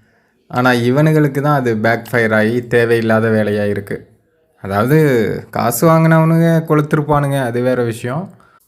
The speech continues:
But இருபது கோடி செலவு பண்ண ஆளுக்கு வந்து இதுல பத்து பைசாவுக்கு பிரயோஜனம் இல்ல. ஏன்னா கூலி படத்தை ஃப்ளாப் ஆக்க முடியல.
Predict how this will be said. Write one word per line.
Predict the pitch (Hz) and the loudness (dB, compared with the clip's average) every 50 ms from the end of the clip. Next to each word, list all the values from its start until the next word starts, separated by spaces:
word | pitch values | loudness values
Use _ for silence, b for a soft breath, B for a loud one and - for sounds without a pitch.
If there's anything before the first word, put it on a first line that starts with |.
| _ _ _ _ - 147 | _ _ _ _ -2 0
But | 160 165 160 | 0 2 2
இருபது | 170 165 160 170 170 175 170 156 | 2 2 4 2 2 2 2 0
கோடி | 165 170 180 185 190 | 0 -2 0 0 0
செலவு | 180 - - - - 160 165 180 196 202 196 | -2 -2 -4 -2 0 0 2 2 2 2 0
பண்ண | - 190 175 175 170 | 0 0 0 2 2
ஆளுக்கு | 160 151 143 139 135 131 131 | 2 2 2 0 -2 -2 -4
வந்து | 127 127 127 135 156 165 156 139 131 127 127 | -4 -2 -2 -2 0 0 0 0 0 0 0
இதுல | 127 127 127 123 120 117 110 | 0 0 0 0 0 0 0
பத்து | 131 123 - - 147 | 0 -2 0 0 0
பைசாவுக்கு | 131 135 127 127 - 131 123 120 - - 135 123 131 | 0 0 0 0 0 -2 -2 -4 -4 -6 -8 -8 -4
பிரயோஜனம் | 120 123 123 127 120 127 113 113 | 0 0 2 2 2 2 2 2
இல்ல. | 110 107 104 120 143 147 131 | 2 2 2 0 0 0 0
ஏன்னா | 127 127 123 127 | 0 -2 -4 -4
கூலி | - 135 135 135 131 123 | -2 -2 0 0 0 0
படத்தை | 127 123 113 110 107 - 135 | 0 -2 -2 -2 -2 -2 -2
ஃப்ளாப் | 135 135 - 120 113 110 110 113 | -2 -2 -2 0 0 0 0 0
ஆக்க | 113 110 110 - 117 113 | -2 -2 -2 -2 -4 -4
முடியல. | 110 104 98 98 101 101 101 - - | -2 -2 -4 -4 -4 -6 -6 -8 -10